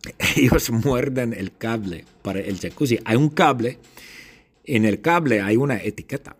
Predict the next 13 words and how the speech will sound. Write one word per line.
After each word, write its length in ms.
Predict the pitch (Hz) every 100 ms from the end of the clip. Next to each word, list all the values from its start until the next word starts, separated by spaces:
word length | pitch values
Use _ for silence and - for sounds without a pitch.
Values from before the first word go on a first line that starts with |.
| _
y 420 | - 95 90 87 90
la 220 | 95 98
etiqueta 480 | 98 - 117 107 123
dice 320 | 127 131 117
jacuzzi, 520 | 95 - 185 120 98 -
no 300 | 101 113 113
morder. 600 | 110 104 90 123 131 - _
Entonces 520 | 104 98 107 101 98 -
ellos 280 | 123 135
dos 240 | 135 160 160
muerden 2000 | 127 131 131 123 127 120 117 110 113 104 110 101 101 107 107 123 143 131 95 98 - - _ -
el 200 | 107 -
cable. 460 | 151 139 107 110